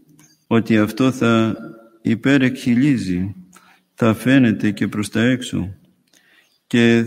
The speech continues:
θα γίνει ένα ποτάμι το οποίο θα ξεδιψά και πολλούς άλλους. Αν υπάρχει όντως Άγιο Πνεύμα μέσα μας, αυτό θα φαίνεται και προς τα έξω.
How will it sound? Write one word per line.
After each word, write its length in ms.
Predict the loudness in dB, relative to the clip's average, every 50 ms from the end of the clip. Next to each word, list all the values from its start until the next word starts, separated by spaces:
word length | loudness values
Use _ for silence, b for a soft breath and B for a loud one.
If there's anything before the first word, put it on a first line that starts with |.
| -2
θα 80 | -2 0
γίνει 680 | 2 2 4 4 6 6 6 6 6 4 4 2 0 -2 -6 -10 -14 -16 -18 -18 -20 -20 -20 -20 _ b b b b b b b b b _ _ _ _ _ _ _ _ _ _ _ -18 -12 -4
ένα 500 | 0 4 6 6 6 6 4 4 2 0 -2 -6 -14 -14 -6
ποτάμι 760 | -2 -2 -2 0 2 2 4 4 4 4 4 2 2 0 -2 -6 -10 -18 -20 _ _ _ _ _ _ b b b b b _ _ _ _ _
το 180 | -2 0 0
οποίο 440 | 0 0 0 0 2 2 2 2 0
θα 200 | 0 -2 -4 -4
ξεδιψά 480 | -2 -2 -2 -2 -2 -2 -2 0 0 0
και 160 | 0 -2 -4
πολλούς 400 | -2 0 0 0 0 0 -2 -2
άλλους. 500 | -2 0 0 -2 -2 -4 -6 -10 -14 -16 -20 -20 -20 b b b b b b b _ _ _ _ _ _ _ _ _ _ _ _ _ _ _ _ _ _ _ _
Αν 200 | 2 4 6 6
υπάρχει 680 | 6 4 4 2 2 2 2 0 0 0 0 0 0 -2 -4 -2
όντως 400 | 0 0 2 2 0 -2 0 0
Άγιο 260 | 0 0 0 0 0
Πνεύμα 320 | 0 2 2 4 4 4
μέσα 320 | 4 2 2 0 0 0 2
μας, 380 | 2 2 2 0 -2 -6 -12 -14 -16 -18 b b b b b b b _
αυτό 480 | -2 -2 -2 -2 0 2 2 2 2
θα 200 | 0 0 -2 -2
φαίνεται 440 | 0 2 2 2 2 2 0 -2 -4
και 180 | -2 -2 -4 -2
προς 220 | -2 -2 -4 -2
τα 100 | -2 -2
έξω. 460 | -2 -2 -2 -4 -8 -10 -10 -10 -10